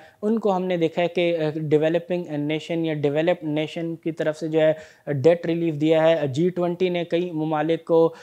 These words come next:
जो है डेट रिलीफ दिया है, पाकिस्तान भी उन ममालिक की फहरिस्त में शामिल है। इस हवाले से ख़बर यह है कि तकरीबन आठ सौ मिलियन, अ, यूएस डॉलर्स का जो डेट रिलीफ है वो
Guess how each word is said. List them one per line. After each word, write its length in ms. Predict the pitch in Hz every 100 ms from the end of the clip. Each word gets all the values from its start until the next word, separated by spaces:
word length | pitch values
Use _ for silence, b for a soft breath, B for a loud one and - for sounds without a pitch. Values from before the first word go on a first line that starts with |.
| B -
जो 100 | 151
है 140 | 160
डेट 280 | 160 156 165
रिलीफ 260 | 170 170 160
दिया 220 | 160 160
है, 120 | 165
पाकिस्तान 640 | 160 151 147 - 170 170 151
भी 240 | 170 190
उन 140 | 170
ममालिक 380 | 170 165 160 165
की 80 | 165
फहरिस्त 440 | 160 160 160 160
में 100 | 165
शामिल 360 | 156 160 156 160
है। 160 | 170 165 B B 185
इस 160 | 170
हवाले 260 | 175 165 170
से 240 | 170 175
ख़बर 340 | 156 190 190 180
यह 120 | 170
है 80 | 170
कि 120 | 175
तकरीबन 580 | 170 170 165 165 170 170 B B B -
आठ 260 | 190 208
सौ 280 | - 208 202
मिलियन, 500 | 160 170 190 202 196
अ, 140 | 175 156
यूएस 460 | 143 170 190 170
डॉलर्स 340 | 160 160 170 170
का 100 | 165
जो 100 | 160
डेट 340 | 147 156 156
रिलीफ 340 | 160 156 156
है 80 | 165
वो 300 | 151 156 156